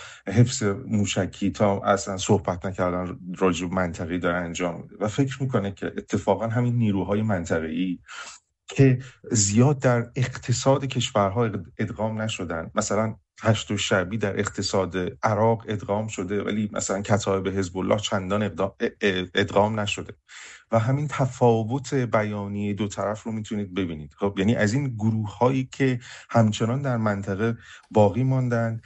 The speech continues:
امکان‌های ادغامشون کم بوده، در عین حال وابستگیشون به جمهوری اسلامی بیشتر بوده، می‌تونه استفاده کنه از قدرت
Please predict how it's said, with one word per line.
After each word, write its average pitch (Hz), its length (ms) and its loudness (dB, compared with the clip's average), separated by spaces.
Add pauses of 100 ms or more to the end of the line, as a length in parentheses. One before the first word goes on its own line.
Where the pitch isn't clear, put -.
(200)
امکان‌های 107 680 2
ادغامشون 104 600 0
کم 131 360 0
بوده، 120 260 0
در 104 280 0
عین 127 180 4
حال 117 220 2
وابستگیشون 107 840 2
به 98 60 -2
جمهوری 92 380 0
اسلامی 87 380 0
بیشتر 85 360 0
بوده، 82 200 -4
می‌تونه 92 260 -2
استفاده 87 500 -2
کنه 110 240 4
از 95 260 0
قدرت 110 420 0